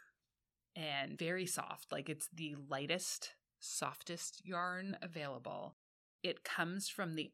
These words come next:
undercoat of Arctic mammals. Usually when people think of Kiviot, they think of musk ox specifically.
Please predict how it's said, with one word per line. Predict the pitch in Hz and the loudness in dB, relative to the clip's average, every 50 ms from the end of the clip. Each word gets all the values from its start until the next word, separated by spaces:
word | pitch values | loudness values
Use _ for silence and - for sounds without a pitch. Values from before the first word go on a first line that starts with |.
| _ - | _ -8
undercoat | 147 139 139 156 160 - - - 151 143 147 - - - - - _ _ | -6 -2 -2 -2 -4 -4 -2 0 0 0 0 -2 -4 -10 -16 -18 _ _
of | 151 139 - 120 - - 180 - _ _ _ _ _ _ _ _ _ | -2 0 0 -2 -4 -8 -12 -16 _ _ _ _ _ _ _ _ _
Arctic | - 160 151 - - - 185 185 - - | -8 -8 -8 -6 -6 -6 -6 -6 -6 -8
mammals. | 156 147 139 135 127 123 123 127 139 156 190 247 370 392 - - - - - - - - - _ _ _ _ _ _ _ _ _ _ _ _ _ _ _ _ _ | -8 -6 -6 -6 -6 -4 -4 -2 -2 -2 -2 -2 -4 -4 -4 -2 -2 0 -2 -2 -4 -6 -10 _ _ _ _ _ _ _ _ _ _ _ _ _ _ _ _ _
Usually | 151 156 180 180 170 175 170 160 | -4 -2 0 0 2 2 2 2
when | 151 151 | 2 0
people | 151 - - - 147 | -2 -2 -4 -6 -4
think | - - 147 139 139 | -2 -2 -2 -2 -4
of | 139 - | -8 -10
Kiviot, | - - 165 147 139 135 131 - - | -8 -2 -2 0 2 2 0 0 -2
they | - 139 | -6 -6
think | - - 143 131 123 - - - - - _ _ _ _ - - - | -2 0 0 0 0 -4 -8 -14 -18 -18 _ _ _ _ -12 -6 -6
of | 156 135 | -6 -2
musk | 143 143 139 139 147 - - - - - - | -2 0 4 4 4 6 4 2 0 0 -2
ox | - - - - - - - - - - - - - _ - | -2 -2 -2 -6 -6 -2 0 0 2 0 -2 -4 -6 _ -4
specifically. | - - - - 151 - - - 147 - - 143 - - - 101 - - 160 | -2 -2 -2 -2 -4 -2 -2 -2 -2 0 -2 -2 -2 -2 -4 -4 -4 -6 -8